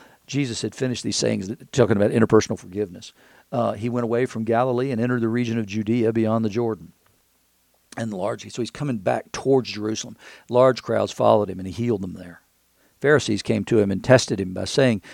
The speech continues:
"Is it lawful to divorce one's wife for any cause?"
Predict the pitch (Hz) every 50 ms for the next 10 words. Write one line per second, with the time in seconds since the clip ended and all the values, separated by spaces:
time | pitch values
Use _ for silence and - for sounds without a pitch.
0 | - - _ - 147 123 123 120 110 120 117 139 156 139 - 117 110 - 127 104
1 | 113 101 123 127 131 - - - 110 120 127 131 135 - - 95 95 92 95 107
2 | - - - 139 - - 120 101 101 110 110 - - 165 185 180 135 90 90 -
3 | - - -